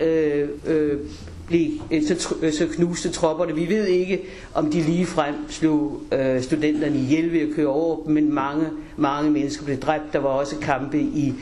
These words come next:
gaderne rundt om Den Himmelske Fredsplads.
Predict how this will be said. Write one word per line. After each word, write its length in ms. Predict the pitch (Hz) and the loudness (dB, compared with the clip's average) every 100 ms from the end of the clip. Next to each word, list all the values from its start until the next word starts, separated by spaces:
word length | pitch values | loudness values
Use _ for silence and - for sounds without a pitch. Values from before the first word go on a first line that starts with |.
| - - | -14 -4
gaderne 460 | 151 147 160 165 151 | 0 2 2 2 2
rundt 340 | 143 170 175 | 2 0 0
om 60 | 156 | -2
Den 160 | 139 127 | 0 0
Himmelske 540 | 127 147 151 - 147 - | 2 2 0 0 -2 0
Fredsplads. 640 | 135 131 - 156 156 - | -2 -2 -2 0 0 -8